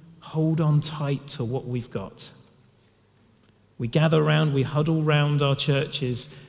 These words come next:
and we hold on. We want to keep things the same, or we want to keep hold of those people that we've already got,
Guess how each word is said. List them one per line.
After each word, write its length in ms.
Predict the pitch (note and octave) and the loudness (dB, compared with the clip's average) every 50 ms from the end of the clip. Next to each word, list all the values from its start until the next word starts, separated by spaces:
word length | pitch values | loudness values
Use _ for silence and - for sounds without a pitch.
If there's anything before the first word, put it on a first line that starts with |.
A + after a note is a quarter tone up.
| - - | -12 -6
and 100 | B2+ B2 | -4 -2
we 80 | B2+ | -2
hold 380 | A#2+ G#2+ - D3+ D#3 E3 D#3+ D#3 | -2 -2 -2 0 0 0 0 0
on. 240 | D#3 D3+ D3 C3+ B2 | 2 2 2 0 0
We 140 | B2 B2+ C3 | -2 -2 -2
want 160 | C#3+ C#3+ C#3+ | -2 -2 -4
to 60 | C3 | -4
keep 300 | - - - F3+ E3+ E3+ | -6 -4 -4 -4 -4 -4
things 320 | - - F#3 F3+ E3 D3+ | -2 -2 0 2 2 0
the 80 | - D3+ | -2 -2
same, 760 | - - - E3 D3+ F3 G3 G#3+ C4 C#4+ C4+ - - - - - - - - - - - - - - - - - - - - - - | -2 -2 -2 -2 0 0 2 2 0 -2 -4 -10 -14 -18 -20 -20 -20 -20 -20 -20 -20 -20 -20 -20 -20 -20 -20 -20 -20 -20 -20 -6 -2
or 100 | D3 D3 | 0 2
we 100 | D#3 D3 | 2 2
want 180 | C#3+ D3 C#3+ | 2 0 -2
to 80 | D3+ - | -2 -2
keep 140 | - F3+ - | -4 -4 -4
hold 360 | - - - F#3+ F#3 G3+ F#3+ | -6 -2 2 2 2 4 2
of 120 | F3+ D#3 | 0 0
those 320 | D3 F3 F3 F3+ F3 D#3 - | 0 0 2 2 0 0 0
people 320 | - F3+ F3+ F3 - E3 D3+ | 0 -2 -2 0 -2 -2 -2
that 120 | D#3 - | -2 0
we've 260 | C#3+ C#3+ - - - | -2 -2 -2 -2 -4
already 380 | E3 F3+ F#3 F3+ E3+ D#3 D3+ C#3 | -2 -2 0 0 -2 -2 -2 -6
got, 480 | B2 - B2 G2+ G2 - - - - | -6 -8 -12 -12 -12 -16 -18 -20 -20